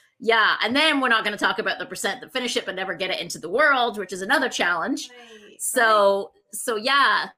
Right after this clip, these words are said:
Speaker 1: congratulations on making it here and having readers who are loving it already.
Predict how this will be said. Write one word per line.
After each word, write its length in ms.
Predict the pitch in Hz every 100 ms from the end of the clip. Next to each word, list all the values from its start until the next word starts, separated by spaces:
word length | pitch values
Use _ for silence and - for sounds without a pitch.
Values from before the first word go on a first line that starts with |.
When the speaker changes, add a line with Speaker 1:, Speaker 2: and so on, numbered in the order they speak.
| -
Speaker 1:
congratulations 720 | 254 320 370 262 359 262 247
on 120 | 220
making 240 | 311 466
it 80 | 349
here 260 | 240 208 190
and 100 | 208
having 240 | 240 233
readers 320 | 226 240 247
who 60 | 254
are 40 |
loving 300 | 254 294 466
it 80 | 302
already. 440 | 208 180 143 107